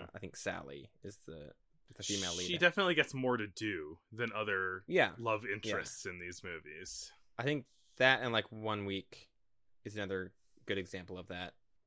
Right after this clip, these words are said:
Speaker 1: And, uh, also just has, like, some really amazing Buster Keaton gags. It has the, like, whole, like, like, the, the running up and down the stairs bit, which is, like,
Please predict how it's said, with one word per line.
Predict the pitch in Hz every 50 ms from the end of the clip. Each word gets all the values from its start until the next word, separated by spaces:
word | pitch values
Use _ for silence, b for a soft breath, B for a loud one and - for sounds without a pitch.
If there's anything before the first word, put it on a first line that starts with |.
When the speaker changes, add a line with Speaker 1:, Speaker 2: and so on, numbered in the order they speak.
| - -
Speaker 1:
And, | 156 165 165 160 160 151
uh, | 160 160 156 160 156 156 156 156 - - _ _ -
also | - 180 196 185 - 202
just | 170 190 175
has, | - 180 170 160 151
like, | 151 - -
some | - - 156 147 147 139 135 - 131 117 - -
really | 156 160 165 156 147 143
amazing | 135 131 120 117 110 120 107
Buster | 113 107 - -
Keaton | - - 110 85 107
gags. | 104 107 98 95 95 95 92 92 - - - -
It | -
has | 110 107 98 98 -
the, | 101
like, | 98 95 95 - -
whole, | - - 98 - -
like, | - 107 104 85 80
like, | 95 - - -
the, | 110 98 95 87 - - -
the | 113 110
running | 110 120 120 120
up | 110 107 117
and | 113
down | 107 101
the | 98
stairs | - - - 110 110 110 110 110 107 - - - - - -
bit, | 117 110 107 - - _
which | - 107 101 - 107
is, | 101 - - 98
like, | 95 92 90 - - -